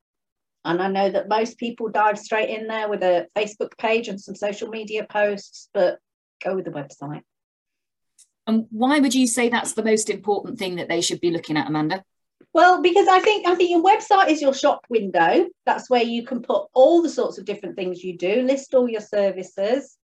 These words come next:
Speaker 1: um, make, give, give people options to sign up to your email list, which is another important thing you need, and write blogs. And a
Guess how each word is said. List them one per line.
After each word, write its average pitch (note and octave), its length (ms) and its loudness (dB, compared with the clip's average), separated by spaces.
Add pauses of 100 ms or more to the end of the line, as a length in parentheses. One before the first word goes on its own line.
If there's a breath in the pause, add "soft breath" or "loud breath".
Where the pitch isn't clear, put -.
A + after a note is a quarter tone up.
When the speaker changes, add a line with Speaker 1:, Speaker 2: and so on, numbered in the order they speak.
(260)
Speaker 1:
um, F#3 600 0 (880)
make, B3 580 0
give, C#4 220 0
give C#4 180 -2
people C4 260 4
options A#3 420 0
to A3 100 -16
sign G#3+ 260 2
up - 80 -10
to G#3 140 -14
your G3 160 -2
email G3+ 400 -4
list, C#4+ 260 -2
which G3+ 140 -16
is F#3+ 100 -10
another G3+ 300 -8
important F#3 360 -6
thing F#3+ 160 -10
you F#3+ 120 -8
need, A3 320 -8 (340 soft breath)
and B3+ 140 2
write C4+ 240 6
blogs. - 540 -2 (380)
And A#3+ 320 -2 (440)
a B3 60 -4